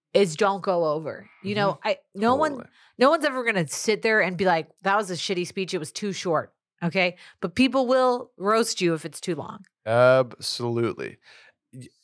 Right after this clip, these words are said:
Speaker 2: and the thing that happens with, like, length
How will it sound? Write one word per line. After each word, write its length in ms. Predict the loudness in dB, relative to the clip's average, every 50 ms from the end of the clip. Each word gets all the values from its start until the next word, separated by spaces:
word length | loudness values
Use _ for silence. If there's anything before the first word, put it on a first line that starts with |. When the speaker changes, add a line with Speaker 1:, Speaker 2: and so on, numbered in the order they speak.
| _ _ -6
Speaker 2:
and 120 | -4 -2
the 80 | -2 -2
thing 320 | -2 -2 -2 -2 -2 0 2
that 200 | 0 0 0 2
happens 400 | 2 2 2 2 0 -6 -8 -6
with, 420 | -4 -4 -4 -4 -4 -8 -14 -20 _ _ _ _ _ _ _ _ _ _ _
like, 200 | -2 -2 -2 -2 -6 -8
length 480 | -6 -4 -4 -2 -4 -4 -8 -10 -14